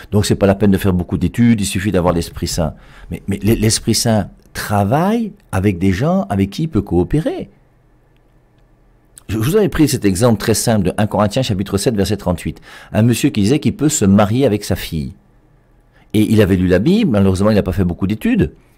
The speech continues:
mais il est devenu un grand chercheur des Saintes Écritures. Et puis il a commencé à lire la Bible seul chez lui à la maison, comme il n'a pas fait beaucoup d'études, il a lu un Corinthiens sept, trente-huit, où il est écrit « L'homme qui marie sa fille fait bien ».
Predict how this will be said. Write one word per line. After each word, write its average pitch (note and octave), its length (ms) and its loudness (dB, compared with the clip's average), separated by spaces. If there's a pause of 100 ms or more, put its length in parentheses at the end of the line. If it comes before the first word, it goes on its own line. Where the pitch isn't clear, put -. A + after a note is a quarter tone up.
(420)
mais F#2+ 260 2
il G#2 100 0
est G#2 60 4
devenu G2+ 340 2
un G2+ 80 4
grand G2 220 0
chercheur A2+ 400 -2
des F2+ 60 -4
Saintes F2+ 240 -2
Écritures. G3 520 -4 (600)
Et G#2 100 2
puis A#2+ 140 2
il A2+ 40 6
a A2 60 4
commencé G#2+ 320 0
à G2+ 60 4
lire G2 120 4
la F#2 120 4
Bible F2+ 260 2
seul A#2+ 220 0
chez G2 180 -4
lui F#2 140 0
à - 20 0
la D#2+ 80 0
maison, D3+ 420 0
comme A#2 220 -4
il A2 40 2
n'a G2+ 80 2
pas G2+ 120 -2
fait F#2+ 120 -4
beaucoup F2 260 -6
d'études, D#3+ 400 -2 (280)
il G2+ 100 2
a A2+ 40 4
lu D3+ 220 4
un A#2+ 100 0
Corinthiens G#2+ 400 -2
sept, - 240 -6
trente-huit, - 480 -4
où F#2 60 -2
il G2 60 2
est G2 100 -2
écrit « D3+ 420 -2
L'homme C3+ 400 2
qui B2+ 240 -4
marie F2 720 -2
sa - 240 -8
fille A2+ 480 -4
fait - 220 -6
bien ». C#2+ 240 -6